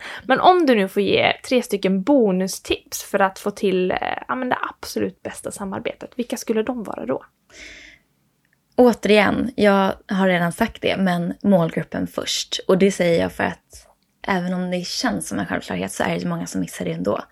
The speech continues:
Speaker 2: Mm.
Speaker 1: Det blir det här, ja men just det, henne följer min dotter, hon är nog populär i målgruppen. Och så vidare, man liksom går på magkänsla och det är livsfarligt.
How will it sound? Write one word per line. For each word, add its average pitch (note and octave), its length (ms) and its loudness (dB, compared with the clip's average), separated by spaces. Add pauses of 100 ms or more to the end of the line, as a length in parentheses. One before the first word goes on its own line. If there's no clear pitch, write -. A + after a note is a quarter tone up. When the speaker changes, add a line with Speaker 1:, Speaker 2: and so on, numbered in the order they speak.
Speaker 2:
Mm. G3+ 280 -6
Speaker 1:
Det G3+ 100 0
blir G3+ 220 4
det G3 60 0
här, F3 340 -2 (540)
ja C4 80 2
men C4 220 6
just - 260 -4
det, G3+ 60 -4
henne G3+ 340 0
följer F#3+ 320 -2
min F3 180 -6
dotter, - 540 -4
hon B3+ 220 0
är C#4+ 40 0
nog G#3+ 180 -2
populär - 440 -4
i G2+ 80 -2
målgruppen. G3 640 -2 (540)
Och B3 140 6
så G#3+ 100 -2
vidare, F3 260 4
man F#3+ 100 4
liksom F#3+ 220 0
går F#3+ 120 2
på F#3 120 -2
magkänsla G3 840 0
och G3 80 0
det G3 140 0
är - 300 -4
livsfarligt. - 880 -2